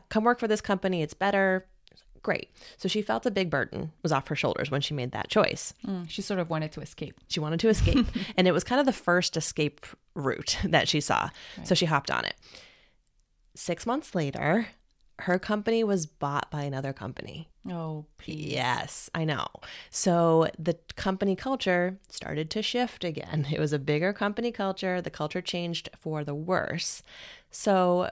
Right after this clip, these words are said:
Speaker 1: poor Asha is sitting here being like, "I just left another company. I, I don't necessarily, I don't want, I don't wanna keep doing this. I don't wanna
Speaker 2: Mm.
Speaker 1: keep jumping. I have my kids at home. I'm trying to figure out all of their stuff. Now I need to jump again. That's super stressful. So when I do make this next change,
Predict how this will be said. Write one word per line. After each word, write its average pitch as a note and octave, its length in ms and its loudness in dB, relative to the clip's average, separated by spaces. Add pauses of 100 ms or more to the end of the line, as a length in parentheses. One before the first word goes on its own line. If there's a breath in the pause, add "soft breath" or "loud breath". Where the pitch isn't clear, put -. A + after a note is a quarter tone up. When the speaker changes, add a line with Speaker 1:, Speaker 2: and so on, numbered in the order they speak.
Speaker 1:
poor C4+ 200 0
Asha F#3 640 -2
is D#3+ 100 -4
sitting E3+ 280 -2
here D#3 160 -2
being D#3 180 -4
like, D#3 240 -6 (340 soft breath)
"I F#3 160 -4
just F#3+ 320 -6
left G3+ 240 -2
another F#3+ 300 -2
company. D#3+ 520 -4 (140)
I, E3 220 -2 (320)
I F#3+ 100 -4
don't F#3+ 320 -6
necessarily, F#3+ 840 -4 (200)
I F3+ 60 -8
don't G3+ 100 0
want, A3+ 200 -2
I A#3+ 40 4
don't B3 80 2
wanna B3 140 0
keep - 160 -6
doing A#3 200 2
this. D#3 200 -4
I D#3+ 40 -2
don't F#3 100 0
wanna G3 120 2
Speaker 2:
Mm. F#3 80 0
Speaker 1:
keep E3+ 160 -2
jumping. E3 600 0 (540 loud breath)
I D#3+ 60 -6
have D#3+ 120 -4
my D#3 120 -6
kids A3+ 320 -4
at B3 100 -2
home. E3+ 340 -6
I'm D#3 40 -6
trying E3+ 180 -4
to G#3+ 60 -2
figure G3+ 300 0
out F3+ 260 0
all F3 160 -2
of F#3+ 80 -2
their F#3+ 180 2
stuff. D3 520 -4 (1120 loud breath)
Now F#3 220 2
I G#3+ 40 4
need G#3 160 2
to G3 80 2
jump F3 240 0
again. D#3+ 540 -2
That's - 180 -6
super G3 240 -2
stressful. D3+ 520 -6
So - 140 -2
when F#3+ 140 2
I F#3+ 80 2
do G3 220 0
make G3+ 240 0
this E3 180 -6
next D3 280 -8
change, F3 420 -4